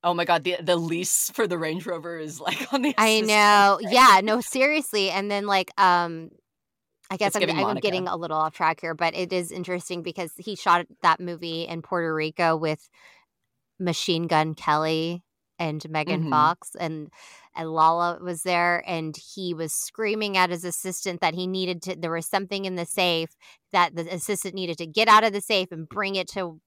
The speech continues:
Speaker 2: the set or wherever, he, or he was gambling or some, he was, he needed whatever was in the safe. The ass-, assistant goes to open the safe.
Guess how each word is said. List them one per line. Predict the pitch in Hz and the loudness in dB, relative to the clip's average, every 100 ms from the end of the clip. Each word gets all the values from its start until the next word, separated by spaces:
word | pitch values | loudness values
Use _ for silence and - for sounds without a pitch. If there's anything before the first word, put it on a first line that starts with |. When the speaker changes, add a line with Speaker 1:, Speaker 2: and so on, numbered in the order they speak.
| _ _ | _ _
Speaker 2:
the | 175 | -10
set | - 190 180 175 | 0 2 4 2
or | 175 | 0
wherever, | 175 175 175 | 0 0 -2
he, | 175 | -2
or | 196 | -2
he | 185 180 | -2 -8
was | 180 - - - 175 | -16 -20 -20 -18 -4
gambling | 220 196 185 165 156 | -2 0 -2 -4 -4
or | 156 156 | -6 -6
some, | 175 165 156 _ | -6 -6 -10 _
he | 190 | -12
was, | 180 180 - | -10 -12 -10
he | 214 | -6
needed | 208 214 196 180 | -2 0 0 2
whatever | 180 170 175 | 2 2 -2
was | 160 151 | -2 -6
in | 156 | -8
the | 147 | -8
safe. | 156 143 - - - - _ _ | -6 -8 -12 -20 -20 -20 _ _
The | 214 | 0
ass-, | 202 - _ | 0 -4 _
assistant | - - 247 - 233 214 | -16 -6 -4 -2 -2 2
goes | 214 190 | 0 0
to | - 202 | 0 0
open | 180 180 175 | 0 -2 -6
the | |
safe. | 170 185 175 170 - _ | -2 0 2 0 -4 _